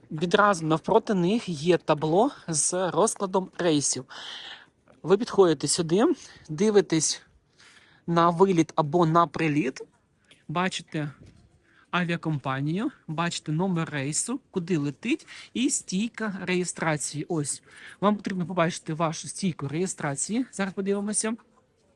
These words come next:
Дивитесь номер. Стійка реєстрації потрібна для того, щоб здати багаж. Ви можете на регулярні рейси зарезерв-, е, зачекінитись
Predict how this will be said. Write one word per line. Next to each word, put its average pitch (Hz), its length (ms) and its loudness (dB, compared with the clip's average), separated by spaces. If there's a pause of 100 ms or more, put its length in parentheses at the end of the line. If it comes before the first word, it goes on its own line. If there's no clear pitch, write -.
(1040)
Дивитесь 196 600 0
номер. 175 520 2 (560)
Стійка 214 320 -2
реєстрації 208 540 0
потрібна 190 320 -4
для 170 120 0
того, 339 280 0
щоб 226 300 0
здати 180 380 0
багаж. 165 520 -2 (260)
Ви 185 120 2
можете 175 480 0
на 165 120 2
регулярні 165 540 0
рейси 151 500 -2 (100)
зарезерв-, 165 840 -4
е, 165 300 -2
зачекінитись 165 2000 -2